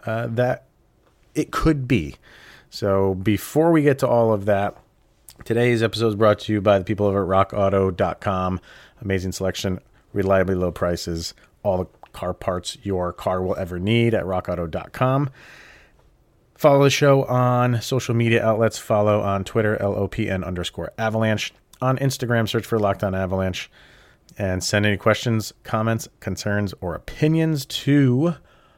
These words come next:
locked on avalanche at gmail dot com. Before we get to the practice part, the N H L did release, or I should say update, <clears throat> their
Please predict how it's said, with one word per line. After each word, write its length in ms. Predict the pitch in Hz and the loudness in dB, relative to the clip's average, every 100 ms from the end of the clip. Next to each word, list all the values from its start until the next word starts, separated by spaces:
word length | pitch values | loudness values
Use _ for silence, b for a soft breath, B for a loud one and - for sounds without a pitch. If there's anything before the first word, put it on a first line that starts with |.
| b | b
locked 280 | 98 87 - | -8 -8 -8
on 100 | 80 | -8
avalanche 480 | 80 82 92 98 - | -6 -4 -2 -2 -4
at 140 | 110 113 | -4 -2
gmail 360 | 113 131 139 | 0 2 2
dot 180 | 147 143 | 2 0
com. 380 | - 175 107 85 - _ _ _ _ _ - B B B B - | 0 -2 -2 -4 -12 _ _ _ _ _ -14 B B B B 0
Before 280 | 123 180 | 2 4
we 120 | 165 139 | 4 2
get 200 | 151 - | 0 -2
to 340 | 147 143 139 | 2 4 6
the 180 | 127 127 | 4 2
practice 520 | 120 - 127 123 135 | 2 2 2 2 -4
part, 320 | - 131 131 123 | -2 0 0 0
the 200 | 123 127 | -2 0
N 160 | 143 | 0
H 240 | 196 190 143 | 0 -2 0
L 320 | 117 110 147 | 2 2 -2
did 540 | 123 110 113 123 143 - | -4 0 0 0 -6 -4
release, 720 | 113 123 117 104 110 - - - _ _ _ - | 0 2 2 -2 -4 -8 -12 -18 _ _ _ -2
or 280 | 104 98 92 | 0 2 0
I 60 | |
should 220 | 92 104 | -4 -8
say 240 | - 95 - - | -6 -6 -6 -6
update, 440 | - - 82 104 - _ - | -6 -6 -4 -6 -10 _ -10
<clears throat> 260 | - - | -6 -6
their 440 | 101 98 95 92 | -4 -4 -2 -4